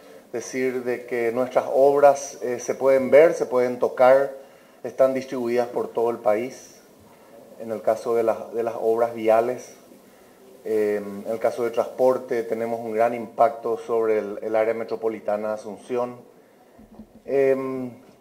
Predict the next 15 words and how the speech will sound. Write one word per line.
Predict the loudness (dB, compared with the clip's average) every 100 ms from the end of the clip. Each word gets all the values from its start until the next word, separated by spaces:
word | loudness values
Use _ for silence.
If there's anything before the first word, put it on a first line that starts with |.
| _ _ _ -4
quiero | 6 8
arrancar | 8 6 6 8 10 8 4 -8 -6
con, | 2 2 2 -2 -6 -8 -6
con | -4 -2
un | -2 -4 -4 -4
video, | 0 4 8 8 6 0 -14 -20 _ _ _ _ _
em, | -8 -4 -2 -2 -4 -6 -10 -16 -12
que | -8
hicimos | -8 -8 -10 -6 -6 -4
sobre | -6 -2 2 2
la | 0 -4 -4
gestión | -6 -12 -6 -4 -4 -10 -20 -20 -20 -20 -20 -20 -20 -14
y | -2
luego | 6 8 8 4 2
quiero, | 4 4 6 6 8 6 4 2 -2